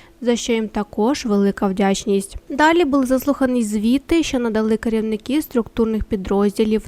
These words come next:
та директори комунальних підприємств. Ось деякі з них. Директор квеп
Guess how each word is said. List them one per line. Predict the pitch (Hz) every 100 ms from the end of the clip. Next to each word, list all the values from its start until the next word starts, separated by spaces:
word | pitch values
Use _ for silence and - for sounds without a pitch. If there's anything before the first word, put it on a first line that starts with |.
| -
та | 294
директори | 262 254 254 - 233 240 330
комунальних | - 226 214 202 220 233
підприємств. | - 208 - 214 202 202 190 - -
Ось | 240 294 -
деякі | 220 208 208 -
з | 202
них. | 214 208 202 - - - -
Директор | 262 294 339 - 294
квеп | - 285